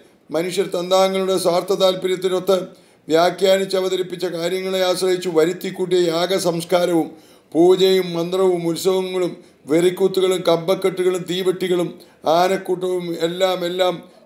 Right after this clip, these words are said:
സത്യത്തിൽ നിന്ന് വ്യതിചലിച്ച് മനഃപൂർവ്വമുണ്ടാക്കിയ വ്യാഖ്യാനത്തിലൂടെ കൊണ്ടുവന്ന വഴിമാറ്റമല്ലേ, സത്യവഴിയിൽ നിന്നുള്ള മാറ്റമല്ലേ? ഇത് തന്നെയല്ലേ ക്രൈസ്തവ ഗോളത്തിലും സംഭവിച്ചിരിക്കുന്നത്? ക്രിസ്തുവിനെ അറിയാമെന്ന് പറയുന്നവർ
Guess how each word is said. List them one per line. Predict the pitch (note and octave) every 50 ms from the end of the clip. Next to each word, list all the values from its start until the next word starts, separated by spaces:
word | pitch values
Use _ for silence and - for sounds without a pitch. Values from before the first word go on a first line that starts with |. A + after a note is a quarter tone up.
| - -
സത്യത്തിൽ | F3 D#3+ - F#3+ F#3+ F#3+ F#3 F#3 F#3 F#3
നിന്ന് | F3+ F3+ F3
വ്യതിചലിച്ച് | E3 E3+ E3 D#3+ E3 F#3 F3+ E3+ E3 F3 F3+
മനഃപൂർവ്വമുണ്ടാക്കിയ | D#3+ E3 E3 E3+ F3 F3 F3 F#3+ F#3 F#3 F#3 F#3 F3+ F3 F3+ F3+ F3 F3 F3 E3+ E3+ F3
വ്യാഖ്യാനത്തിലൂടെ | E3 E3 E3 D#3+ E3+ E3 E3 F#3 F3+ F#3 F#3 F3 F3+ F3 F3 E3+ F3
കൊണ്ടുവന്ന | E3+ - E3+ E3+ E3+ E3+ E3+ E3 E3
വഴിമാറ്റമല്ലേ, | E3 D#3 D#3+ D#3 D#3 E3 F3 E3+ F3+ F3+ E3+ F3 - F3+ E3+ D#3+ E3 E3+ E3+ E3 D3+
സത്യവഴിയിൽ | - D#3+ C#3+ - - F3+ F3+ F3 F3 F3 F3 F3 F3
നിന്നുള്ള | F3 F3 E3+ E3+ E3+ E3
മാറ്റമല്ലേ? | D#3+ D#3+ D#3+ D#3+ F#3+ F3+ E3+ D#3+ D#3+ E3+ F3 F3 D#3+ C#3+ - - - - - - - - - _ _ -
ഇത് | D#3+ E3 G3+ G3 F#3+ F3
തന്നെയല്ലേ | F3+ F#3 G3 G3+ G3 G3 G3 G3 G3 F#3+
ക്രൈസ്തവ | - F3 F3 F3 F3 F3+ G3 G3 F#3+ F#3
ഗോളത്തിലും | E3+ F#3 F#3 F#3 F#3+ F3+ F#3+ F#3+ F#3+ F#3 F3+
സംഭവിച്ചിരിക്കുന്നത്? | F#3 E3+ E3+ F3 F#3+ F#3+ F#3 F#3 F#3+ F#3 F3 E3+ F#3 F3+ F#3 F#3 F3+
ക്രിസ്തുവിനെ | E3+ E3+ E3 E3 - F#3+ F#3+ F#3+ F#3 F#3 F3+ F3
അറിയാമെന്ന് | E3+ E3+ F#3 F#3+ F#3+ F#3+ F#3 F#3 F3+ F#3 F3+
പറയുന്നവർ | E3+ F3 - F3+ F#3 F#3 F#3 F#3 F#3 F#3 F3+